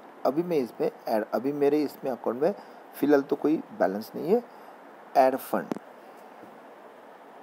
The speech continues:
add fund करने के बाद हमें यहाँ पे शो हो रहा है पे इन। पे इन करने के बाद हमें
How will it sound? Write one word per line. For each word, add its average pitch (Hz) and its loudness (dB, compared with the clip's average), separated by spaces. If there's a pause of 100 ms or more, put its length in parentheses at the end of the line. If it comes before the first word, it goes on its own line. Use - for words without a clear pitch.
(1700)
add 175 10
fund 165 2
करने 127 -2
के 101 -4
बाद 101 2 (300)
हमें 147 -2
यहाँ 127 0 (120)
पे 123 2
शो 117 -2
हो 104 4
रहा 92 -2
है 110 -4 (180)
पे 135 4
इन। 110 -4 (920)
पे 160 10
इन 175 2
करने 110 0
के 90 -2
बाद 143 2
हमें 151 0